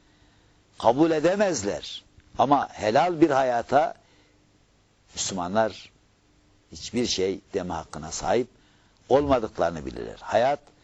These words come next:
helal yaşanmalı. Hayat nikahlı yaşanmalı. Hayat Allah'ın yasakladığı şekilde zina ile yaşanmamalı. Bunu da öğrendik Efendimiz sallallahu aleyhi ve sellem'den.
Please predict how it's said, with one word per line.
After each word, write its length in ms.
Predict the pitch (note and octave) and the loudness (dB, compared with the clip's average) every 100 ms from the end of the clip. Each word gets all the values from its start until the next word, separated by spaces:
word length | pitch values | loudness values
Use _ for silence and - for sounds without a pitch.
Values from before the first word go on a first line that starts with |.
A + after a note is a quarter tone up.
| _ - | _ -2
helal 420 | A#2+ C3+ D#3+ E3 | 2 2 2 0
yaşanmalı. 680 | B2+ G#2 - D#2 C#2+ C2+ B1 - _ _ _ _ | 0 2 2 2 -4 -14 -16 -20 _ _ _ _
Hayat 360 | E2+ F#2+ B2+ - - | -2 2 0 -2 -14
nikahlı 460 | F2 - F2 C2+ A2+ | -10 -4 -4 0 0
yaşanmalı. 720 | C3 - C3+ C#3 C3+ D3 C#3+ _ _ _ _ _ | 2 2 0 2 2 0 -2 _ _ _ _ _
Hayat 400 | - E2+ F#2 A#2+ - - | -8 -2 0 0 -4 -8
Allah'ın 440 | - F#2+ G2 G#2+ A#2+ | -4 0 2 2 0
yasakladığı 680 | E2+ F2 D#2+ - E2 A2+ | -2 -4 -8 -8 -2 0
şekilde 640 | A#2 F#2+ E2+ F2+ E2+ A#2 C3+ _ _ _ _ _ _ _ _ | 0 -4 -6 -4 0 0 0 _ _ _ _ _ _ _ _
zina 640 | C2+ D#2+ F2 G#2+ A2 G#2+ - _ _ - | -14 -8 0 0 0 -4 -10 _ _ -12
ile 180 | D#2+ G2 | -4 -2
yaşanmamalı. 960 | E2+ D2 - A2 E2+ C#2+ D2+ G#2+ B2 - G2 | 0 2 4 4 2 -6 -2 0 0 -4 -4
Bunu 320 | G2 G#2 G2+ | -2 0 -2
da 160 | C#2+ - | -6 -6
öğrendik 540 | D#2 E2 F#2 A#2+ - - _ - _ - | -6 -4 -2 -2 -4 -20 _ -20 _ -2
Efendimiz 420 | G2 G2+ G2+ A#2 | 0 -2 -2 -2
sallallahu 680 | - F#2 F#2 G2 G2+ F#2 | 0 2 2 4 2 2
aleyhi 300 | F2 E2 F2+ | 0 0 -2
ve 80 | D#2 | -2
sellem'den. 580 | - G2 E2+ B1+ A#1 A1+ | 0 0 0 -4 -10 -16